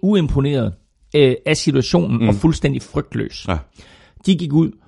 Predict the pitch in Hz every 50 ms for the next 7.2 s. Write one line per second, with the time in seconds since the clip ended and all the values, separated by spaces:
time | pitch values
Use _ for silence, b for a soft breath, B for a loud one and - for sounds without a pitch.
0 | b b b - 139 135 - - 165 160 160 170 151 127 151 151 - - 160 143
1 | 135 - 151 160 131 127 139 139 143 135 b b b b b _ - 147 160 160
2 | - 151 131 139 156 143 147 131 123 - 107 - _ - 139 - - 143 135 139
3 | 135 - 135 120 110 95 85 - _ _ _ _ _ _ _ _ _ _ _ -
4 | 139 131 123 123 123 123 120 117 117 113 113 117 113 113 113 113 113 113 110 -
5 | - _ _ _ _ _ _ _ _ _ _ _ _ _ _ _ - 127 117 156
6 | 196 208 196 - - 104 - 107 104 - 139 127 139 170 185 160 135 131 131 135
7 | 131 110 - -